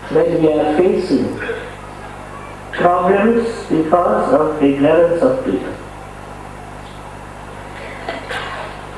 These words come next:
But today is a happy day because it is his birthday.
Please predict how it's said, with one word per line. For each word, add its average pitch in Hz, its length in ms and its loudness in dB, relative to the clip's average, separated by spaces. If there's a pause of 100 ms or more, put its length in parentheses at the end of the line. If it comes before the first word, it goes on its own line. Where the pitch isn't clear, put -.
(920)
But - 180 2
today 226 600 4
is 185 200 4
a 185 120 6
happy 185 360 4
day 165 580 2 (200)
because 143 420 2 (1000)
it 127 200 2
is 156 260 4 (1040)
his 156 300 2
birthday. 170 760 2